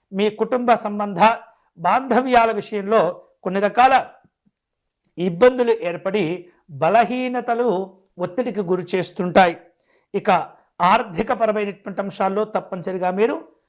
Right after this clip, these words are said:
జాగ్రత్తగా ఉండవలసినటువంటి మాసం. ఎందుకంటే ఏమాత్రం కూడా నిర్లక్ష్యంగా ఉన్నట్లయితే కొన్ని రకాల అవకాశాలు కోల్పోవటమే కాకుండా ధనాన్ని కూడా నష్టపోయేటటువంటి పరిస్థితులు ఏర్పడుతూ ఉంటాయి. అనవసరమైనటువంటి విషయాల్లో తలదూర్చటం,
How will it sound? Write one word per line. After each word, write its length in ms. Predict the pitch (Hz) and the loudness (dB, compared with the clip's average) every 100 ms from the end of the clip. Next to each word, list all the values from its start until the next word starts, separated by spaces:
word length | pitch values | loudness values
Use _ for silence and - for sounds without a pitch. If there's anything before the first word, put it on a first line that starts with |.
| _ _ _ _ 147 | _ _ _ _ -10
జాగ్రత్తగా 720 | 135 165 220 240 - 233 220 | 2 4 4 -2 -4 0 0
ఉండవలసినటువంటి 840 | 208 196 190 170 185 175 185 175 | 0 -2 -4 -6 -12 -14 -12 -8
మాసం. 420 | 156 165 202 202 - - _ _ | -2 0 0 -2 -4 -20 _ _
ఎందుకంటే 720 | 170 196 220 208 247 180 185 _ _ _ | -6 -4 -4 0 0 0 -4 _ _ _
ఏమాత్రం 480 | 202 233 240 240 254 | 2 4 4 0 -6
కూడా 220 | 208 226 220 | -4 0 0
నిర్లక్ష్యంగా 640 | 196 196 220 - 208 196 | -2 -4 -4 -6 -4 -4
ఉన్నట్లయితే 540 | 190 180 180 175 180 | -4 -6 -8 -6 -4
కొన్ని 220 | 208 175 175 | -4 -4 -4
రకాల 360 | 175 170 165 - | -2 0 0 -2
అవకాశాలు 560 | 170 202 226 240 254 240 | 0 0 2 -2 0 -4
కోల్పోవటమే 640 | 233 233 233 226 214 214 | -2 -4 -4 -4 -2 -4
కాకుండా 520 | 208 196 196 214 240 247 - _ _ - | -2 -2 -2 2 2 2 -14 _ _ -14
ధనాన్ని 460 | 139 190 226 262 | -6 0 0 0
కూడా 260 | 254 240 220 | -4 0 0
నష్టపోయేటటువంటి 840 | 175 165 - 214 202 185 185 185 | -2 -8 -6 -4 -4 -6 -10 -12
పరిస్థితులు 560 | 175 175 170 - 165 156 | -4 -4 -4 -8 -8 -6
ఏర్పడుతూ 500 | 160 165 165 160 151 | -2 -4 -2 -6 -4
ఉంటాయి. 300 | 160 147 180 - _ _ _ _ _ _ _ _ - | -6 0 0 0 _ _ _ _ _ _ _ _ -4
అనవసరమైనటువంటి 1000 | 185 233 262 277 269 269 254 254 247 233 | 2 4 2 2 0 0 -4 -6 -4 -2
విషయాల్లో 500 | 208 - 233 233 233 | -4 -2 0 2 0
తలదూర్చటం, 760 | 226 185 196 214 208 196 196 | -2 -2 0 0 0 -4 -8